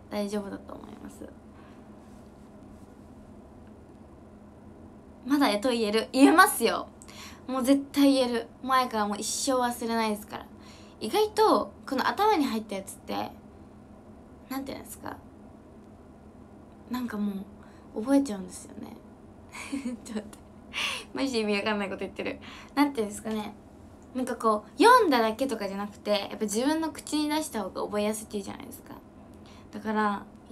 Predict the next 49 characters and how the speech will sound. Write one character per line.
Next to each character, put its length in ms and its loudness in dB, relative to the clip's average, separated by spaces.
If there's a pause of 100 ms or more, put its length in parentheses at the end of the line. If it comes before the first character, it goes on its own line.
(220)
め 100 -2
っ 20 -2
ち 120 0
ゃ 40 2
言 140 2
っ 40 0
て 160 -2
た 140 -2
か 120 -8
ら、 320 -4 (640)
多 100 -10
分 100 -2
頭 280 -2
に 80 0
入 140 -8
っ 20 -18
て 140 -14
る 60 -14
と 100 -18
思 100 -14
う 20 -14
ん 40 -14
で 60 -16
す 120 -16
よ。 100 -18 (4000)
前 200 0
振 140 0
り 100 2
が 80 0
効 60 -4 (140)
い 40 0
て 120 0
い 40 -2
る。 60 -4
い 60 -12 (260)
や、 120 2
本 180 4
当 80 0
に 60 2
言 80 0
い 0 -
ま 120 4
す 100 -6
か 80 2
ら 80 4
ね。 240 -8 (240)
皆 260 0
さ 180 -2
ん。 60 -10